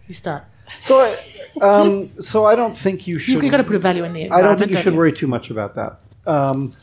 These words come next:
Speaker 2: I, I think that people think of economic growth as being something about where you're, like, digging up something from the ground and having an industry that pollutes a bunch of stuff. But that's not what economic growth looks like in twenty nineteen, right? The vast majority of economic growth is in services.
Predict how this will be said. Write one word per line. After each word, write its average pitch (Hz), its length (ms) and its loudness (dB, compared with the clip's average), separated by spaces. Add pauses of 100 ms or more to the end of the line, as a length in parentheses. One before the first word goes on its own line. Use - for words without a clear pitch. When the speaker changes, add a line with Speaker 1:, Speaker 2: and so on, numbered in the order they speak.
(480)
Speaker 2:
I, 170 200 2
I 175 40 2
think 240 240 -2
that 226 160 0
people 202 320 0
think 185 300 0
of 156 140 4
economic 135 640 -2
growth 123 680 -6 (120)
as 123 280 -4
being 123 260 -6
something 123 500 -6
about 113 420 -4
where 127 160 -6
you're, 120 200 -6
like, 110 300 -8
digging 120 280 -2
up 113 120 -6
something 113 340 -8
from 120 180 -12
the 117 60 -10
ground 110 420 -8
and 104 220 -14 (320)
having 127 240 -4
an 120 60 -6
industry 117 540 -8
that 107 220 -10
pollutes 120 380 -8
a 120 40 -8
bunch 113 220 -10
of - 80 -10
stuff. - 380 -10
But 165 120 -6
that's 208 240 -2
not 180 160 0
what 151 120 2
economic 131 500 -2
growth 131 320 -2
looks - 240 -8
like 113 240 -6
in 110 160 -10
twenty 113 320 -12
nineteen, 107 560 -14
right? 107 260 -10
The 143 80 -6
vast 143 360 -2
majority 120 500 -8
of 107 220 -10
economic 110 500 -10
growth 110 340 -8
is 107 140 -14
in 104 140 -14
services. - 760 -14